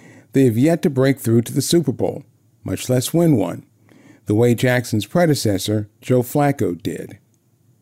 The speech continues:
Jackson's supporters, and they are legion around town, point out that he has never had an elite level pass catcher to throw to outside of tight end Mark Andrews. It's a fair point. For all the Ravens' drafting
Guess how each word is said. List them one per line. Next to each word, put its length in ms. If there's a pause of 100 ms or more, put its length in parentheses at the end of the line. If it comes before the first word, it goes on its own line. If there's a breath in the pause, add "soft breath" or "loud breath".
(760 loud breath)
Jackson's 540
supporters, 680 (200)
and 140
they 160
are 160
legion 460
around 400
town, 440 (380 loud breath)
point 240
out 160
that 140
he 100
has 160
never 440
had 280
an 160
elite 360
level 300
pass 360
catcher 300
to 100
throw 280
to 380 (460 loud breath)
outside 460
of 100
tight 300
end 320
Mark 260
Andrews. 640 (920 loud breath)
It's 180
a 60
fair 260
point. 480 (760 soft breath)
For 160
all 200
the 100
Ravens' 460
drafting 580